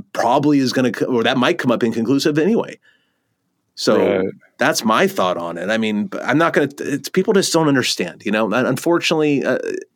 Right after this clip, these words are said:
Speaker 1: it's, it's a thing that we're all stuck inside of our own head. I get people all the time saying to me, "You gotta come to the property. I've heard knocks back there. You've gotta do this because I've this." Well, that's not me. And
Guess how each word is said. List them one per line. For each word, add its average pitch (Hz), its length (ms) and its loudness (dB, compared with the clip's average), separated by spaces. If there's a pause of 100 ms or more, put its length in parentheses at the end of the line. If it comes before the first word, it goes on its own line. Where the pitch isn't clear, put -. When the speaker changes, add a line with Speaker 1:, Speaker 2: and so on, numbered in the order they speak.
Speaker 1:
it's, - 220 -4 (240)
it's 110 180 -6
a - 60 -8
thing 120 300 0
that 98 180 0 (280)
we're 110 160 2
all 151 120 2
stuck 151 280 0
inside 127 300 2
of 113 100 0
our 101 140 2
own 104 140 0
head. 82 240 -8 (340)
I 123 140 2
get 135 180 0
people 127 320 0
all 139 200 4
the 131 100 2
time 120 540 0 (600)
saying 104 180 -4
to 95 80 -2
me, - 0 -
"You 110 160 0
gotta 165 220 2
come 143 240 0
to 117 60 0
the 147 100 -2
property. 147 520 0
I've 117 180 0
heard 120 200 0
knocks 123 320 0
back 113 240 -2
there. 101 120 -8 (280)
You've 151 220 0
gotta 156 180 4
do 135 180 0
this 143 300 2
because 123 480 0
I've 135 320 2
this." - 420 0 (340)
Well, 160 420 0 (220)
that's 226 280 0
not 247 220 2
me. 233 280 0 (480)
And 165 440 4